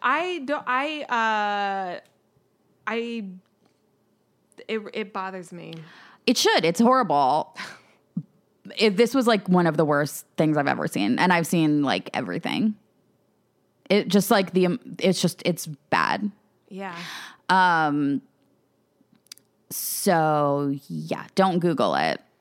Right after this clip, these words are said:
Speaker 2: Unless,
Speaker 1: I,
Speaker 2: you
Speaker 1: people are
Speaker 2: know.
Speaker 1: gonna Google it.
Speaker 2: Yeah, I mean, people, I mean, I immediately Googled it the second I learned
Speaker 1: Yeah.
Speaker 2: that it was out. I was like, "That must be on the internet." And 'cause she describes it, she's like, "I've seen one of them," and she describes what it looks like.
Speaker 1: She does.
Speaker 2: And it looks exactly the way she describes it.
Speaker 1: Um,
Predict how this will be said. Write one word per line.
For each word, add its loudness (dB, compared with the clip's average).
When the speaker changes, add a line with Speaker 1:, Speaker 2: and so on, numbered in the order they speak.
Speaker 2:
Unless, 0
Speaker 1:
I, -2
Speaker 2:
you -4
Speaker 1:
people -2
are -2
Speaker 2:
know. -4
Speaker 1:
gonna -6
Google -10
it. -10
Speaker 2:
Yeah, 2
I 2
mean, 2
people, 0
I 2
mean, 2
I 2
immediately 2
Googled 0
it -2
the -4
second 0
I 2
learned 2
Speaker 1:
Yeah. 2
Speaker 2:
that 0
it -2
was -2
out. 2
I 2
was 0
like, -2
"That 2
must -2
be 0
on 0
the 0
internet." -4
And 0
'cause -2
she -2
describes 0
it, 2
she's -2
like, 2
"I've 2
seen 0
one 2
of -2
them," 0
and -4
she -4
describes -2
what -2
it -2
looks -4
like. 0
Speaker 1:
She -10
does. -10
Speaker 2:
And 2
it 2
looks 0
exactly 0
the 0
way 2
she -2
describes -4
it. -10
Speaker 1:
Um, -4